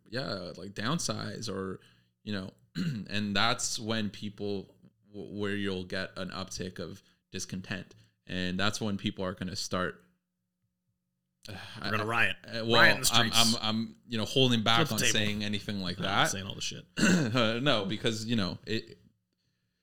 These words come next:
Speaker 1: hopefully it, it doesn't get there, and I, I don't know if it will, um, but that is the evolution of the next step of people being angry of their living situation and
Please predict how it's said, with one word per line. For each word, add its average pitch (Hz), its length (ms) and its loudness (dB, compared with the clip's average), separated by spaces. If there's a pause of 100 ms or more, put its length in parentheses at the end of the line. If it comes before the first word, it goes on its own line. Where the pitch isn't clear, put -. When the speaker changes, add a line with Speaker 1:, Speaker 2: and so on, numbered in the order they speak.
(440)
Speaker 1:
hopefully 147 420 4
it, 104 160 -2
it 107 120 0
doesn't 101 520 -2
get 87 220 -8
there, - 260 -10
and 101 120 -6
I, - 80 -6
I 104 120 -2
don't 113 140 0
know 110 160 4
if 104 140 -2
it 90 80 -2
will, 98 520 0
um, 95 640 -4 (560)
but 110 280 -2
that 110 240 2
is 107 400 -10
the 101 220 -14
evolution 101 520 -10
of 95 100 -10
the 98 80 -10
next 107 260 -10
step - 260 -12
of 95 260 -12
people 104 440 -6 (280)
being 98 260 -8
angry 113 420 -4
of 101 140 -8
their 98 120 -6
living 127 260 -6
situation 98 640 -8
and 95 400 -10